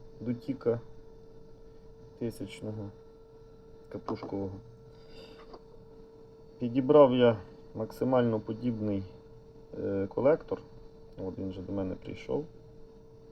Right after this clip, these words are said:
проблема в ньому така, що він у нас чуть-чуть довший. От, тут, якщо поміряти, у нас получається приблизно він має дев'ять міліметрів.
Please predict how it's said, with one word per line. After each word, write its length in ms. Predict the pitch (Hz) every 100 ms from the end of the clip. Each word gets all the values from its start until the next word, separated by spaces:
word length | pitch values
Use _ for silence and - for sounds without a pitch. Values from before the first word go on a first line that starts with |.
| - - - - - - - - - 104 104 104 101 101 98 98
проблема 600 | 110 110 123 120 107 101 - -
в 60 | 110
ньому 340 | 110 101 92 - - -
така, 380 | 110 - 92 85
що 200 | - 110
він 100 | 113
у 160 | 98
нас 240 | 98 87 -
чуть-чуть 460 | 120 - - - - - - - - -
довший. 480 | 104 131 147 - - - - - - - - - - - - - - - - -
От, 240 | 110 95 - 101 - - -
тут, 180 | 123 110
якщо 380 | 104 - - 104 -
поміряти, 580 | 113 110 98 92 92 98 - - - - - - - - - - - - - - 107
у 40 |
нас 160 | 104 101
получається 720 | - 107 98 110 98 98 - -
приблизно 440 | 101 107 98 101
він 180 | 98 101
має 220 | 101 95
дев'ять 380 | 92 101 92 -
міліметрів. 600 | 98 104 135 147 -